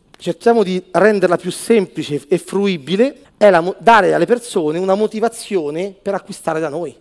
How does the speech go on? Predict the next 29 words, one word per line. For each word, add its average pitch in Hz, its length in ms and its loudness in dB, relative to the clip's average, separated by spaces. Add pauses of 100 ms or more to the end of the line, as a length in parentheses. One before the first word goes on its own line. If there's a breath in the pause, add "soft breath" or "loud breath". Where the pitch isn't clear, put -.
(320)
Quindi 131 480 -6
riuscire 190 520 -6
a 151 40 2
spiegare 165 540 0
alle 135 100 -4
persone 208 600 -2
quella 160 220 0
famosa 170 480 0
frase: 175 680 -4 (280 soft breath)
"Cosa 175 300 -4
faccio - 340 -4
di 151 100 -8
speciale 139 600 -6
a - 20 -10
differenza 175 600 -8
degli 226 240 -6
altri 180 320 -8
e 170 40 -10
perché 220 300 -8
questo - 280 -8
è - 20 -2
un 208 60 -6
vantaggio 185 380 -4
per 196 140 -6
te?" 170 260 -10 (1000)
Estremamente 180 680 0
banalizzato 160 640 0
è 247 80 -8
questo. 139 520 -10